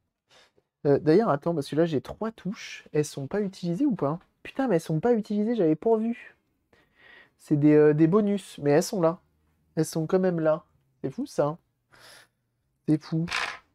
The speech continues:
Dingue. Ça va être la même édition que la version, euh, du dessus,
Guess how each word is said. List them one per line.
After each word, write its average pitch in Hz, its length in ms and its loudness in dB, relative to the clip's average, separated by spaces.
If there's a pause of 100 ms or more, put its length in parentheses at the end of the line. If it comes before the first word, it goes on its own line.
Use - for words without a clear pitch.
Dingue. 156 680 2 (3500)
Ça - 100 -4
va 139 60 4
être 139 80 -6
la 143 80 2
même 156 140 0
édition 160 400 -4
que 170 100 0
la 139 60 4
version, 139 440 -2
euh, 131 240 -2
du 135 140 -10
dessus, 156 300 -8